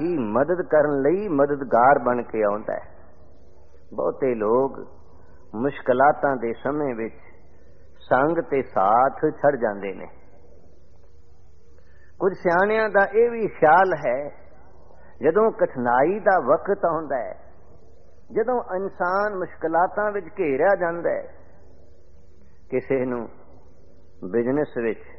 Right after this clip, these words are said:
ਵਪਾਰ ਵਿੱਚ ਘਾਟਾ ਪੈ ਜਾਵੇ, ਕਿਸੇ ਨੂੰ ਠੇਕੇਦਾਰੀ ਵਿੱਚ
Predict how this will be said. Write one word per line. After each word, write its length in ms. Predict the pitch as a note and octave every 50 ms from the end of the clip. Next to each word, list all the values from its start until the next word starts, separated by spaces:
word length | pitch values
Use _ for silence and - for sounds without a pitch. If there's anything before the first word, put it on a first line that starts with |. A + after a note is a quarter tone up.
| - - - - - - - - - - - -
ਵਪਾਰ 600 | F#2+ F#2+ A#2 A#2+ A2+ - A#2+ A#2+ B2+ C#3 C#3+ C#3+
ਵਿੱਚ 160 | C3+ C3 C#3 -
ਘਾਟਾ 440 | C3 C3 - A#2+ G#2+ G2+ - A2+ A#2
ਪੈ 220 | A#2 - A#2+ A2 A2+
ਜਾਵੇ, 340 | A2 A2+ G#2+ G#2+ G#2 A#2 - - - - - - - - - - - - - - - - - - - - - - - - - - - - - -
ਕਿਸੇ 280 | - D#3+ - F3 F#3 F#3+
ਨੂੰ 180 | G#3 A3 A3
ਠੇਕੇਦਾਰੀ 920 | - - - F3 F#3+ F#3 - G3+ G3 E3+ A#2 C3 B2 B2+ C#3 D3 F3+ F#3+ F#3
ਵਿੱਚ 220 | D#3 F3+ F#3+ -